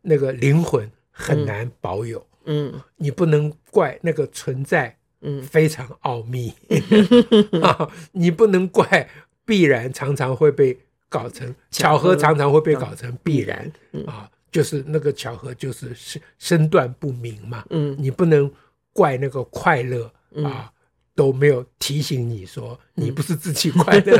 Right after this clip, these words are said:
Speaker 1: 的，
Speaker 2: 嗯。<laughs>
Speaker 1: 你是因为我快乐的存在才快乐的。
Speaker 2: 嗯。
Speaker 1: 你不能怪他们，
Speaker 2: 嗯。
Speaker 1: 啊，
Speaker 2: 嗯。
Speaker 1: 因为你做不到这些，
Speaker 2: 嗯。
Speaker 1: 就是因为你自己是自己的阻碍。
Speaker 2: 是。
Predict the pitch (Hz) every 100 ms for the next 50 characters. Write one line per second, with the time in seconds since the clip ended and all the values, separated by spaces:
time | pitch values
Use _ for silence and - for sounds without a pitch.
0 | - 254 - - 202 190 - 254 269 240
1 | 170 143 - 254 202 202 165 156 - 147
2 | 165 151 - 151 - 143 135 117 151 143
3 | 131 175 247 240 208 165 151 147 110 _
4 | - 147 123 135 127 135 135 - _ 262
5 | 190 147 123 156 147 147 131 135 117 117
6 | - _ _ - 147 139 - 143 139 143
7 | 156 135 - 220 131 92 - _ - -
8 | 120 - - 147 - 104 107 98 _ _
9 | - - - - - _ - - - 131
10 | 117